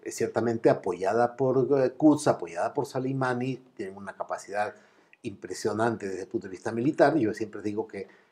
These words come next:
en el año dos mil seis, me parece, eh, fueron, Israel perdió la única guerra, la perdió con Hezbollah, tuvo que retirarse, eh, pero Hezbollah tiene una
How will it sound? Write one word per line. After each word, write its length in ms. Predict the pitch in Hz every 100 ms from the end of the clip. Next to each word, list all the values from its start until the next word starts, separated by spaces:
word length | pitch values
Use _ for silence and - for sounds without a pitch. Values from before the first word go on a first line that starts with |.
| _
en 140 | 92
el 60 | 95
año 260 | 98 101 92
dos 100 | 90
mil 720 | 92 95 92 90 87 85 85
seis, 340 | - 131 151
me 80 | 107
parece, 460 | - - 127 139 - - _ _
eh, 140 | - 95
fueron, 680 | - 110 110 113 117 113 117 107 104
Israel 360 | 104 107 117
perdió 260 | 117 - 117
la 120 | 110
única 320 | 104 113 113 95
guerra, 380 | 120 131 151 151 -
la 140 | 110
perdió 520 | - 90 95 98 117
con 180 | 123 104 85 - 104 - -
Hezbollah, 580 | 117 - 92 95 135 -
tuvo 260 | 110 98
que 280 | - 95 92 - _ _
retirarse, 640 | 113 113 120 107 - 165 - _ _ _
eh, 60 | - -
pero 180 | 117
Hezbollah 460 | 107 107 104 107 123
tiene 240 | 147 160
una 600 | 139 135 156 151 135 107